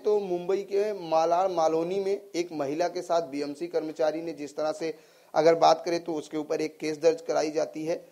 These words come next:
फिर मामला पहुंचता है बीजेपी सांसद गोपाल शेट्टी जी के पास। हमारे साथ मौजूद हैं बीजेपी सांसद गोपाल शेट्टी जी। सर, जिस तरीके से आज हम बात करें तो बीएमसी की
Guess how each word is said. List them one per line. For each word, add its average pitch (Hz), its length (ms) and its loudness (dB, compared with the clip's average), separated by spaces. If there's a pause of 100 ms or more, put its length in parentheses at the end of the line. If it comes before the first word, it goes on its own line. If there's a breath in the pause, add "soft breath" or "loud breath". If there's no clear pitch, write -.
(280 soft breath)
फिर 240 280 10
मामला 175 420 6
पहुंचता 170 480 2
है 160 160 2
बीजेपी 160 380 -4
सांसद 151 380 -4
गोपाल 139 300 -4
शेट्टी 135 320 -12
जी 135 100 -14
के 147 120 -4
पास। 147 280 -4 (260 soft breath)
हमारे 151 220 -2
साथ 185 240 -2
मौजूद 156 360 -4
हैं 180 160 -8
बीजेपी 143 360 -8
सांसद 151 360 -8
गोपाल 139 260 -4
शेट्टी 143 260 -6
जी। 180 160 -6 (520 loud breath)
सर, 262 180 12
जिस 208 200 -6
तरीके 214 280 4
से 233 120 6
आज 214 200 10
हम 208 120 0
बात 185 220 4
करें 214 180 4
तो 214 120 4
बीएमसी 165 500 2
की 202 200 -10